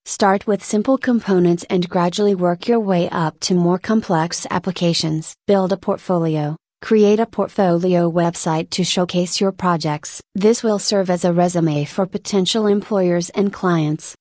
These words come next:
Make sure to include descriptions of the projects, the technologies you used,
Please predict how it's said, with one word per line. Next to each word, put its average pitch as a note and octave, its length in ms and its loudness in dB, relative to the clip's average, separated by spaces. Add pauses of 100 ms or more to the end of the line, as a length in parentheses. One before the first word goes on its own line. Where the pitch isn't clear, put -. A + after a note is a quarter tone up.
Make G3 220 2
sure A3 280 0
to G3+ 160 0
include F3+ 420 2
descriptions G3+ 680 0
of F#3+ 180 -2
the A3+ 80 -2
projects, D#3+ 680 -4 (260)
the G#3 80 2
technologies F3 840 0
you F#3+ 80 2
used, F#3 500 0